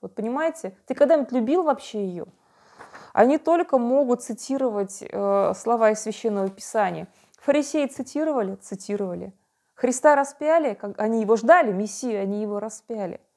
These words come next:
Уникальная религия парадоксов. Ребят, а христианство невозможно понять логикой. Христианство невозможно понять эмоциями.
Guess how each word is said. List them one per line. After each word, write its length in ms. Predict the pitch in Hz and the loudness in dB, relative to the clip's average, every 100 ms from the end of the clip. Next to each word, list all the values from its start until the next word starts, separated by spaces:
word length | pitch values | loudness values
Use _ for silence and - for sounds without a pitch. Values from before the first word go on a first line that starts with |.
| _ _ _ - _ _ _ _ - | _ _ _ -20 _ _ _ _ -4
Уникальная 580 | 240 269 269 294 220 220 | 0 2 6 6 6 4
религия 360 | 240 247 214 214 | 4 0 0 -2
парадоксов. 680 | 214 226 208 220 208 - | 0 0 0 -2 -4 -12
Ребят, 420 | 240 254 285 202 - | -8 0 0 0 -2
а 140 | 208 | -6
христианство 720 | 196 247 247 - 277 311 - 233 | -6 -10 -10 -2 -2 -2 -8 -6
невозможно 800 | 247 254 233 214 214 226 220 | -4 0 -2 -2 -6 -4 -6
понять 420 | 202 190 196 202 202 | -6 -4 -2 -2 0
логикой. 560 | 202 196 190 - - - _ _ _ | -2 -2 -4 -8 -14 -14 _ _ _
Христианство 680 | - 220 - 254 269 269 240 | -12 -10 0 2 2 0 -4
невозможно 720 | 226 233 240 226 220 220 214 | -2 2 2 2 -2 -4 -6
понять 480 | 202 202 208 208 - | -4 -2 -2 -6 -6
эмоциями. 680 | 214 202 196 - 190 180 | -8 -6 -8 -10 -8 -8